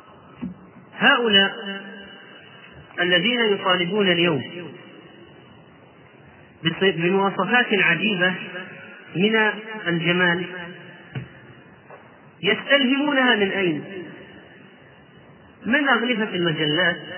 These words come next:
ومما بقي في الأذهان من المسلس-، من النساء في المسلسلات، والذين لا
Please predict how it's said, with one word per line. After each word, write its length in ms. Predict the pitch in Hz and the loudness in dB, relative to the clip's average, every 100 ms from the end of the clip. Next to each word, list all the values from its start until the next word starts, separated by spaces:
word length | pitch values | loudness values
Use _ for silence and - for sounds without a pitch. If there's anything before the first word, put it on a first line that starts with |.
| 170 - - - | -14 -18 -18 0
ومما 460 | 170 226 262 233 226 | 2 4 4 2 2
بقي 360 | 240 240 202 185 | 0 2 0 0
في 60 | |
الأذهان 640 | 180 175 151 185 196 180 | -2 -2 0 2 2 2
من 100 | 175 | 0
المسلس-، 480 | 160 151 - 151 143 | 0 -2 -2 -4 -4
من 160 | 156 160 | -2 0
النساء 460 | 165 160 196 185 | 2 2 2 2
في 100 | 165 | 0
المسلسلات، 720 | 156 151 - 143 151 175 180 - - 185 - - - - - - - - - - - - - - - 175 | -4 -4 -4 -6 -4 0 -2 -4 -10 -14 -16 -20 -20 -20 -20 -20 -20 -20 -20 -20 -20 -20 -20 -20 -14 0
والذين 1040 | 226 240 233 226 233 233 233 247 247 240 | 4 6 6 4 2 2 2 2 2 4
لا 380 | 247 247 240 | 4 4 4